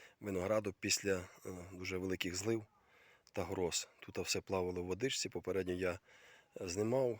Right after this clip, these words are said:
загострював у вашу увагу на те, як витримає, е, гібридна форма, тобто, е,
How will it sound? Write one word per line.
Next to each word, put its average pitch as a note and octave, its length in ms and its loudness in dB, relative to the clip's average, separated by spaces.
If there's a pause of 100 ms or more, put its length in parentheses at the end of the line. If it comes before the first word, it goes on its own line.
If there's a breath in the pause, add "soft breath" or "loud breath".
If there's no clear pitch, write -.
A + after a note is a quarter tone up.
загострював F#2+ 760 0
у F#2 80 -2
вашу F2+ 300 -2
увагу G#2 500 0 (440 loud breath)
на F2+ 160 -4
те, A2+ 220 4
як G2+ 300 2
витримає, F#2+ 600 0
е, E2+ 80 -4 (1120 loud breath)
гібридна F2+ 500 -2
форма, G#2 400 0
тобто, F2 340 -6
е, F2 400 -2